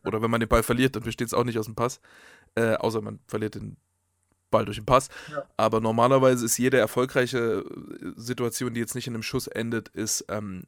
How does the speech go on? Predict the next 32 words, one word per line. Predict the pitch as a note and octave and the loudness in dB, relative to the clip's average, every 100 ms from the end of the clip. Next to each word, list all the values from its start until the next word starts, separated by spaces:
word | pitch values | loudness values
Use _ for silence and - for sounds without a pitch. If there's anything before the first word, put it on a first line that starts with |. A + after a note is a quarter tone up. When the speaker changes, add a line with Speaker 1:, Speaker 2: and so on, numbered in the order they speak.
| _ _ | _ _
Speaker 1:
ne, | G#2 F#2 | -14 -10
ne, | A2+ A2 - _ | -6 -6 -6 _
irgendwie | C#3 D3+ C#3 C#3+ | 4 4 0 -2
eine | B2+ | -4
kleine | - - A#2+ B2+ C3 B2 | -6 0 2 4 2 -2
Dribbling-Aktion | C3+ C3+ D3 C#3 C3+ - D3 C#3+ | -4 -4 -2 -4 -4 -4 -2 -2
und | G#2 A2+ | -4 -4
dann | A2+ | -4
ein | G#2+ | -4
Pass. | B2+ C#3 - - - - _ _ | -4 -2 -4 -14 -20 -20 _ _
Und, | A2+ A#2 A2+ - | -4 -2 -4 -4
äh, | A2+ | -2
ich | G2+ - | -2 0
glaub, | A#2+ - | -2 2
dadurch, | A#2 B2+ | 2 2
dass | - - | -4 -6
man | A#2 | -6
so | A2 | -4
sehr | A2 B2+ | 0 0
von | - A2+ | 0 -4
Pass | B2+ - | -4 -4
zu | - | -6
Pass | - A#2+ - | -6 -6 -6
zu | |
Pass | G2+ C3+ C#3+ - | 0 0 2 0
denkt, | A#2 A2 | -4 -4
gibt's | C3 - | -8 -8
im | - A2 | -10 -4
Coaching | A#2+ A#2+ B2 | -2 -2 -4
so | A2+ A2 | -6 -4
eine | A2 | -6
Tendenz, | - G#2 A#2+ B2 A#2+ | -8 -2 0 0 -2